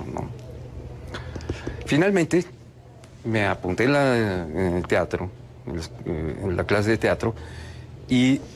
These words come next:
el maestro me oyó hablar. Entonces me pidió que subiese a,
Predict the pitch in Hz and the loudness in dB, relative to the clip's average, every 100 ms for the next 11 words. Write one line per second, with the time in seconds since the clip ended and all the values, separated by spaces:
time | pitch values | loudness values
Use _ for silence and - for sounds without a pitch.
0 | - - 113 104 104 104 110 123 120 123 | -6 0 4 4 4 4 4 4 2 2
1 | 110 101 101 110 117 113 123 104 - 85 | 4 4 4 4 4 4 4 2 -2 -10
2 | 87 110 113 113 107 101 104 139 135 107 | -6 -4 -2 -2 -2 0 2 2 2 0
3 | 98 95 90 92 87 76 | 2 4 4 4 2 2